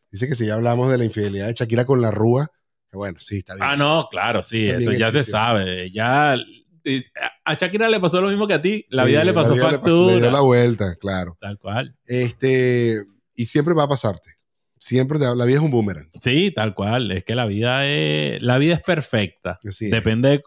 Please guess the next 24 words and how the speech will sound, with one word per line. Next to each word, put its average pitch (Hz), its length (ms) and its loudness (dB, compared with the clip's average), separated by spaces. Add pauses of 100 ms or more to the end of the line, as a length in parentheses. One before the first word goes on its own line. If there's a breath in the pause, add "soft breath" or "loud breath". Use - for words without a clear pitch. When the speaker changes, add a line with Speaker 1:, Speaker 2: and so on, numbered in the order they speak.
Speaker 2:
los 120 280 2
ojos 127 220 0
con 135 140 -10
que - 100 -6
la 98 120 -2
veas. 90 300 -4
Speaker 1:
Lo 110 100 -8
que 107 100 -6
tú 127 180 0
haces 139 220 -2
te 131 80 -2
van 110 140 0
a 107 40 -4
hacer. 87 220 -12 (220)
Speaker 2:
Tal - 240 -8
Speaker 1:
Por - 60 -20
Speaker 2:
cual. - 160 0
Speaker 1:
eso 110 120 -2
es 147 40 -4
que 156 60 0
hay 147 60 -4
que 143 80 -2
ser 131 160 -2
bueno. 107 360 0